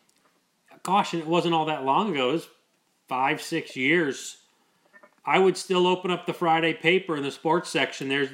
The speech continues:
they, they have a little snippet called the Fish On Report. And, you know, it would just be like a collaboration of all these bait shops. You know, a guy calls up, gets the report.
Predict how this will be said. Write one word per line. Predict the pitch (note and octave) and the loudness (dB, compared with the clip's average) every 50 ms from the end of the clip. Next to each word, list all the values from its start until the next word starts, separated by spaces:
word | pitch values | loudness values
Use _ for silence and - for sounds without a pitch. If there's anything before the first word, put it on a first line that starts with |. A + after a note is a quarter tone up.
| C3+ | -4
they, | C#3+ C#3+ D3 | -2 -2 0
they | C#3 C#3 C3 | 2 2 2
have | B2+ D3+ D3+ D3 | 2 0 -2 -2
a | D3+ | -2
little | D3+ D#3 D3+ D3+ C#3 A#2 - - - | 0 0 0 0 -2 -2 -8 -14 -16
snippet | - - - E3+ F#3+ F#3 - E3 C#3+ - - | -12 -6 -2 -2 0 0 0 -2 -4 -2 -2
called | - C#3 C3+ B2 A#2+ | -2 0 0 0 -2
the | B2+ | -6
Fish | - - E3 C3+ - - | -4 -2 -2 0 0 0
On | E3 D3+ E3 G3+ F#3+ | 0 2 2 2 0
Report. | D#3+ B2+ - - B2+ A#2+ A2+ A2 - - - _ _ _ _ _ _ _ _ _ _ _ - | -2 -4 -4 -2 -2 0 0 -2 -4 -10 -18 _ _ _ _ _ _ _ _ _ _ _ -6
And, | D3+ C#3+ C#3 C3+ C3 C3 B2+ B2+ B2+ - - _ _ _ _ _ _ _ _ _ _ _ _ _ _ _ _ _ _ _ _ _ _ _ | 0 2 2 4 4 2 -2 -4 -8 -12 -14 _ _ _ _ _ _ _ _ _ _ _ _ _ _ _ _ _ _ _ _ _ _ _
you | - A3 F#3+ | -2 2 2
know, | F3 E3 E3+ | 4 4 4
it | F3 | 2
would | F3+ E3+ D3 | 2 0 0
just | F#3+ F#3 - - | 0 -2 -2 0
be | G3+ F#3 | 0 2
like | F3+ F3 E3 - | 2 2 0 -2
a | E3 | -4
collaboration | - - D#3 D3+ D#3 D#3 D#3+ D#3+ D#3+ D#3+ D#3+ D#3+ E3+ F3 - - D#3+ D3+ | -6 -2 0 2 2 4 2 2 2 0 2 2 2 0 0 -4 -8 -4
of | C#3 | -2
all | D3+ D3+ D3+ | 0 0 0
these | D3+ D3 C3 | 0 -2 -4
bait | A2+ C#3+ C#3 D3+ E3+ E3+ | -2 0 0 0 0 0
shops. | - - D3+ C3+ B2+ C3 B2+ - - - | -2 0 2 2 2 2 0 -4 -8 -8
You | D#3 C3 | -6 -4
know, | B2+ B2+ B2 | -2 -2 -2
a | A#2 | 0
guy | C#3 C3+ C#3 C#3+ | 0 0 0 -2
calls | - - D3 C#3 B2+ A#2 | -2 -4 -2 -2 -2 0
up, | C#3 C#3+ C#3 C#3 - | -2 -2 -4 -2 -4
gets | D3+ C3+ - | -6 -6 -6
the | - D3 | -6 -4
report. | C3+ B2+ - - C#3 D#3 D#3 C#3+ C3 - | -4 -4 -4 -4 -2 -2 0 -2 -2 -6